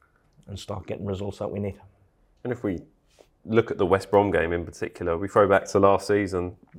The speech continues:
Speaker 2: We went there two nil
Speaker 1: Point,
Speaker 2: down,
Speaker 1: yeah.
Speaker 2: and got the point, and that gave us that belief. Then we ended up getting a couple of results, and that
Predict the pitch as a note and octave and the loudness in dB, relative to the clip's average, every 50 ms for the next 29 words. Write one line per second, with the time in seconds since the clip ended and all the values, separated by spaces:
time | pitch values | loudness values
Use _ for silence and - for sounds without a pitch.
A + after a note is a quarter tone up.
0 | - - - A2+ G2 G#2+ A2+ A2 - G2 A2 G#2 G2+ A2+ G#2+ - - G2+ - - | -14 -6 -4 0 4 6 6 6 6 4 4 4 4 4 0 -4 -8 -4 2 4
1 | A#2+ A2+ G#2+ G#2 G2+ A2 A2 A2 A2 G#2+ G#2+ G#2+ G#2+ G#2 - - A#2 G2+ - - | 4 6 6 4 4 6 6 6 6 6 4 4 0 -2 -4 -6 -8 -8 -6 -2
2 | - C3 A#2+ A#2+ G#2 - - A#2 A#2 A2+ G#2 F2+ A2 A#2+ A#2 - - - - - | -2 0 0 0 -2 2 4 4 4 4 2 0 0 0 0 -2 -2 -8 -20 -20
3 | - - - _ _ _ _ _ _ _ - - A#2 B2+ A#2+ A2 G2+ - - - | -20 -20 -20 _ _ _ _ _ _ _ -10 -2 4 4 4 4 2 -4 -4 -2
4 | A2+ A2+ A2+ G#2+ G2 - - - - G2+ F#2 F#2 G2 G2+ G2 F2 E2 - G2 G2+ | 0 0 0 0 -2 -4 -10 -10 -8 -6 -4 -2 -2 -2 -2 -4 -6 -6 -6 -4
5 | E2 - G2 - A2 G2+ - F#2+ F#2+ F#2 G2+ G2+ F#2 F2+ - - - F2+ F2+ F2+ | -6 -6 -6 -8 -8 -6 -4 -4 -4 -2 0 0 0 0 -2 -8 -10 -6 -6 -6
6 | F2 - | -6 -8